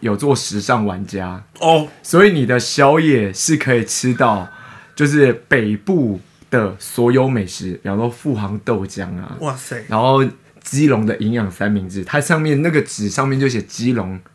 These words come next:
Speaker 1: 那个营养三明治，或是莺歌的那个阿婆寿司。<laughs> 我都想说到底怎么弄的，我们那时候拍片在中天呢。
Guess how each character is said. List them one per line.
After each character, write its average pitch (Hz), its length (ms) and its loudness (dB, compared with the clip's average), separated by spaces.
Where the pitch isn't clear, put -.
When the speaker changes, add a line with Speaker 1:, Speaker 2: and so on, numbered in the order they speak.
Speaker 1:
那 113 140 -2
个 110 120 -2
营 107 180 -4
养 104 160 -2
三 101 180 -4
明 98 160 -4
治， 95 220 -6
或 151 100 4
是 147 220 0
莺 143 240 0
歌 131 240 0
的 117 100 0
那 117 140 0
个 101 280 -4
阿 127 160 2
婆 104 260 -6
寿 101 280 -4
司。 101 260 -6
<laughs> - 360 -20
我 139 100 2
都 214 140 8
想 196 180 6
说 131 280 4
到 170 180 6
底 143 80 6
怎 120 100 -4
么 113 120 -2
弄 139 260 2
的， 110 140 0
我 131 80 2
们 143 120 4
那 180 60 8
时 170 80 6
候 151 60 6
拍 143 180 4
片 143 160 0
在 147 80 6
中 127 320 0
天 107 260 0
呢。 107 120 0